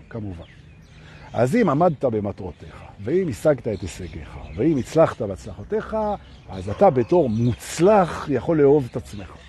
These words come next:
אם הרשמת את הרשמותיך, ואם כבשת את כיבושיך, ואם הרווחת את כספיך, ואם כבשת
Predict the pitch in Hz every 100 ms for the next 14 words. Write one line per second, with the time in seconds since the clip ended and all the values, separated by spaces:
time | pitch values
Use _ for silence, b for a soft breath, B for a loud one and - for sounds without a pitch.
0 | - - - - B B - 185 190 143
1 | 139 135 185 185 180 147 127 135 117 127
2 | 117 110 175 - 156 135 120 139 120 180
3 | - 147 - 123 98 101 - 196 - 185
4 | 175 B - 123 123 117 156 - - 127
5 | - 131 - 208 170 196 180 B B -
6 | 104 131 170 185 156 - 131 175 -